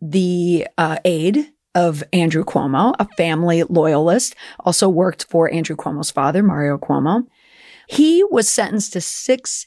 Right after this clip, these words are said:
years in prison in two thousand eighteen. He's out today.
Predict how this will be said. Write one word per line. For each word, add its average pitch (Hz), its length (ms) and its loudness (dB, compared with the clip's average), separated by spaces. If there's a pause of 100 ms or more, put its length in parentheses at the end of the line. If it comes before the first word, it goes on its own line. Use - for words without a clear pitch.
(140)
years 175 920 2 (460)
in 190 120 2
prison 151 360 -4
in 104 100 -10
two 165 160 -4
thousand 151 380 -2
eighteen. - 500 -8 (520)
He's 247 240 2
out 262 220 0
today. 165 580 -2